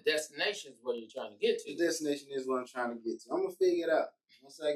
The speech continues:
Speaker 2: get there, I'm gonna let everybody know, "Oh, yeah, yeah, yeah, don't go that way."
Speaker 1: Yeah.
Speaker 2: There's gotta be a shortcut to this.
Speaker 1: You
Speaker 2: Yeah.
Speaker 1: ever th-, you ever think it was because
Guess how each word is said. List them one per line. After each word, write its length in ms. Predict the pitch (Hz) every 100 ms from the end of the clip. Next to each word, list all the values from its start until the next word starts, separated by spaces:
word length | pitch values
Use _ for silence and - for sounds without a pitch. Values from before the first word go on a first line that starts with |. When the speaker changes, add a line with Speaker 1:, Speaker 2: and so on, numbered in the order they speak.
| 143
Speaker 2:
get 240 | 156 -
there, 220 | 127 123 123
I'm 60 | 123
gonna 40 | 120
let 80 | 120
everybody 380 | 117 113 113 110
know, 200 | 117 113
"Oh, 160 | 117 135 139
yeah, 180 | 147 131
yeah, 160 | 127 123
yeah, 120 | 117 107
don't 180 | - -
go 140 | 123
that 160 | 127 113
way." 180 | 98 - _ _ _ _ _ _ _ _ _ _ -
Speaker 1:
Yeah. 180 | 120
Speaker 2:
There's 160 | 131 -
gotta 240 | 123 120 117
be 80 | 110
a 40 | 104
shortcut 640 | - 117 - - 98 82
to 100 | -
this. 520 | 95 104 - - - - _ _ _ _ _ _ _ _ _ _ _ _
Speaker 1:
You 80 | -
Speaker 2:
Yeah. 60 | 370
Speaker 1:
ever 180 | 392 -
th-, 120 | 220 196
you 80 | 247
ever 160 | 269 277 -
think 260 | 269 262 247
it 40 |
was 140 | 240 190
because 600 | 208 _ 240 226 214